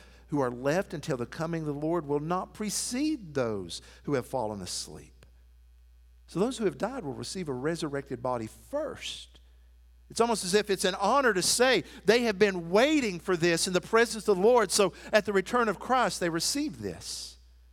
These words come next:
Then verses sixteen through seventeen address the return of Jesus and what it means for those who are living when he returns. Notice verse sixteen, "For the Lord himself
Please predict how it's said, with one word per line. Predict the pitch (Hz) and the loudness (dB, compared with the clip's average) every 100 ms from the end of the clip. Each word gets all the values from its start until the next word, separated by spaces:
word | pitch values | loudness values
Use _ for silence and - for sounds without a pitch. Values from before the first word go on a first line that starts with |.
| - - - - - - _ _ - - - - | -20 -20 -20 -20 -20 -20 _ _ -20 -20 -20 -6
Then | 156 165 | -4 -2
verses | 156 - 127 | -4 -4 -6
sixteen | - 151 - 147 | -6 -8 -8 -10
through | 135 | -8
seventeen | 120 - 170 143 117 113 | -8 -6 -6 -6 -10 -10
address | 104 104 135 143 | -10 -6 -6 -6
the | - | -8
return | 113 107 143 135 | -10 -10 -10 -10
of | 117 | -10
Jesus | 107 131 117 104 - | -10 -8 -8 -10 -12
and | 104 | -12
what | 107 123 | -8 -8
it | 117 | -8
means | 113 120 123 107 - - - | -12 -12 -10 -12 -16 -20 -20
for | - | -16
those | 101 120 127 - | -8 -4 -4 -6
who | 110 | -8
are | |
living | 101 107 113 107 98 | -6 -6 -8 -8 -12
when | 90 | -12
he | 107 | -12
returns. | 90 - 90 90 - - - - - - - - - - - - | -14 -16 -18 -18 -18 -18 -18 -18 -20 -20 -20 -20 -20 -20 -20 -4
Notice | 143 147 127 | -2 0 -2
verse | 135 123 | -4 -4
sixteen, | - 131 - - 135 117 | -4 -6 -8 -8 -8 -8
"For | 117 | -8
the | 104 | -8
Lord | 104 110 135 180 | -8 -6 -4 -4
himself | 160 - 151 151 - - 131 110 | -6 -8 -8 -8 -10 -8 -6 -6